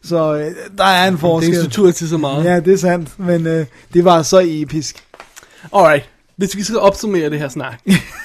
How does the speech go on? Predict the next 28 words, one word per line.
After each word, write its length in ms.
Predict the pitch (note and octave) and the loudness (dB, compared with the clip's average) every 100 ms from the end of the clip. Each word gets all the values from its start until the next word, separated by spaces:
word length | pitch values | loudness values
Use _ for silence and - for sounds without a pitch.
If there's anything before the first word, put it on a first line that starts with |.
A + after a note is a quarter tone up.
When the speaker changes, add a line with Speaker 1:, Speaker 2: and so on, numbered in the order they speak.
| - - _ _ A#3+ - | -20 -20 _ _ -4 4
Speaker 1:
Ja, 160 | A3 G3+ | 4 6
lad 140 | A3 | 4
os 80 | G#3+ | 2
gøre 200 | A3 A3 | 4 4
det 80 | G#3+ | 4
i 40 | |
den, 180 | G3+ A3 | 0 -4
i 100 | A3+ | -4
den 120 | F#3 | -2
næste 340 | G#3 G3 A#3 | -2 -4 -6
time. 320 | F#3 G3+ F#3+ F#3+ - B3+ A#3+ A#3 - _ _ | -10 -8 -8 0 2 2 0 -6 -10 _ _
Speaker 2:
Det, 160 | G#3 F#3+ - - | -4 -4 -10 -14
det, 100 | G3+ - - _ _ | -14 -14 -20 _ _
det 140 | G3+ F#3+ | -2 -2
mest 500 | E3+ G#3 G#3+ - - | 0 0 -2 -10 -14
essentielle, 520 | F3 F3+ - E3+ D#3 | -8 -8 -4 -6 -6
det 200 | F3+ C#3+ | -10 -6
er, 100 | D#3 - | -6 -6
at 200 | - D3+ | -16 -10
der 80 | C3+ C#3 | -10 -4
er 220 | D3 C3 - | -4 -4 -10
en 140 | D3+ - | -18 -18
arkivversion, 680 | - - D3 C3 A#2+ - - B2 _ _ | -16 -10 -10 -10 -16 -18 -18 -20 _ _
som 140 | C#3 | -14
er 60 | C3+ | -12
den 80 | |
Speaker 1:
Ja. 60 | D3 | -10
Speaker 2:
originale. 520 | C3+ C3+ C3+ - - | -10 -12 -14 -16 -18